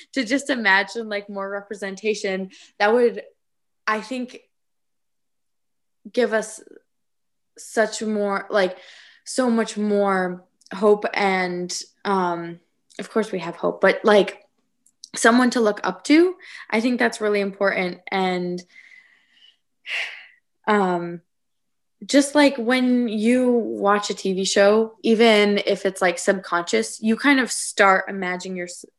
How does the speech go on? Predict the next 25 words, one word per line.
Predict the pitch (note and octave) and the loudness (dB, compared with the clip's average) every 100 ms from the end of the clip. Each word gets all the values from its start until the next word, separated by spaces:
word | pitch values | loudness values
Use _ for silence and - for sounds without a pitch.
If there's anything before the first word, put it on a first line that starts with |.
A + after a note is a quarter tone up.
| - | -6
imagining | G#3 G3+ G3 F#3+ G3+ G#3 G3+ F#3 | -2 -2 0 0 -2 -4 -6 -4
yourself | F3 F3 E3 - | -6 -6 -8 -8
as | F#3 | -6
one | F#3+ | -2
of | F#3+ | -2
the | F#3 | -2
characters. | F3+ E3+ E3+ F3 F3 F3 - - - | 2 2 2 2 2 0 -8 -12 -6
You | A3 | -2
start | G#3 A3 G3+ - | 0 4 4 4
acting | G3+ G3+ G3 F#3+ | 0 -2 -4 -4
like | F3+ | -6
them, | F3+ F3+ F3+ | -6 -6 -4
dressing | F#3+ F#3+ F#3+ F#3 | -4 -4 -6 -4
like | F3 F3 | -4 -2
them, | F3 F3 | -4 -2
even | A#3 A#3 A3 | 0 2 2
if | G#3 G3+ | 2 2
it's, | F#3 F#3 - - - _ - | 2 0 -12 -18 -20 _ -4
you | G3 | -2
know, | E3+ E3 - - | -2 -4 -6 -4
a | F#3 | -4
small, | - - G3 F#3 F3 F3 F3 - - - - | -4 -4 -2 0 0 0 -2 -8 -20 -12 -2
um, | F#3 E3+ E3+ | 0 0 -4
change. | - - F3+ F#3 G#3 C4+ C#4 - - - _ | -8 -4 -4 -2 0 0 0 -6 -16 -20 _
We, | G3 G#3 A3+ G#3+ G3+ F#3 F#3 | 0 4 4 4 2 -2 -6